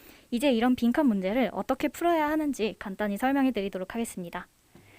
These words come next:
핵심은 지문의 논리를 따라가는 것입니다. 어,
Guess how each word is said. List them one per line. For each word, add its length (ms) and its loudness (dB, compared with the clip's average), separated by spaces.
핵심은 600 0
지문의 340 -2
논리를 480 -2
따라가는 440 0
것입니다. 500 -10
어, 260 -2